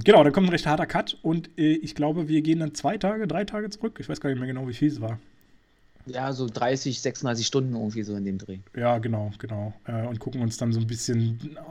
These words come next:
Speaker 1: an, was davor passiert ist, wie es dazu kam, dass er dorthin gekommen ist und dass dieser Angriff, äh, so ein bisschen auch stattgefunden hat. Ähm, wo er dann noch auf einer, äh, Party, äh, ist. Äh, eigentlich sollte er einen Preis verliehen bekommen. Da taucht er mal wieder nicht auf, wie er immer so ist.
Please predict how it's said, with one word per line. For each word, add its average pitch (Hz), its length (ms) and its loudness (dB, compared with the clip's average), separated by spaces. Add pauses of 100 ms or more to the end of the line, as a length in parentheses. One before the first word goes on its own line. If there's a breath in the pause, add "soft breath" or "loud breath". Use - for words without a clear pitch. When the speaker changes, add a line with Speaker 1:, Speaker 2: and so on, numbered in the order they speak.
Speaker 1:
an, 147 220 6
was 139 180 6
davor 160 340 8
passiert 165 400 6
ist, 151 140 4
wie 151 80 4
es 143 80 2
dazu 139 260 -2
kam, 156 360 2
dass 160 160 -2
er 151 60 0
dorthin 143 340 0
gekommen 147 420 -2
ist 127 140 -6
und 135 160 -6
dass 123 180 -6
dieser 131 200 -6
Angriff, 139 360 -6
äh, 135 220 -8
so 127 80 -10
ein 127 40 -10
bisschen 127 200 -8
auch 120 120 -10
stattgefunden 123 580 -10
hat. 117 180 -6 (680 loud breath)
Ähm, 120 800 2 (500 loud breath)
wo 120 160 -4
er 117 140 2
dann 120 240 2
noch 117 200 -2
auf 120 180 -6
einer, 131 380 2
äh, 127 140 -2
Party, 165 680 4
äh, 143 220 0
ist. 160 680 2
Äh, 143 40 -8
eigentlich 135 480 6
sollte 143 200 6
er 131 60 2
einen 123 100 0
Preis 202 320 2
verliehen 170 320 4
bekommen. 170 460 4 (180)
Da 120 160 0
taucht 131 300 0
er 135 60 2
mal 120 160 4
wieder 131 160 4
nicht 117 200 0
auf, 165 340 4
wie 131 100 2
er 127 100 -4
immer 120 180 -2
so 113 140 -2
ist. 143 320 -2